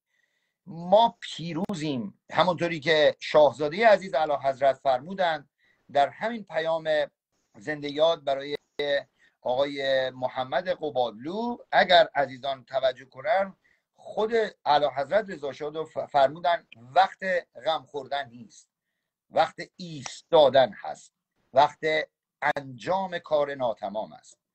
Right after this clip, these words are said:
ما پیروزیم. پس بنابراین روی این موضوع با جدیت مهره‌های خودتون رو،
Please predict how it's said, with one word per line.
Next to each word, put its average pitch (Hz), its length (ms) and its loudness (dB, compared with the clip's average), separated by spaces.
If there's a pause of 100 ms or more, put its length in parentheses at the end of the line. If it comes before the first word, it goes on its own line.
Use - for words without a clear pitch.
(140)
ما 175 640 6 (180)
پیروزیم. 123 800 0 (440)
پس 156 180 6
بنابراین 185 600 2 (360)
روی 214 320 -6
این 254 180 -6
موضوع 202 300 -4
با 165 380 8 (320)
جدیت 175 760 2 (280)
مهره‌های 147 880 0
خودتون 175 440 -10
رو، 151 280 -2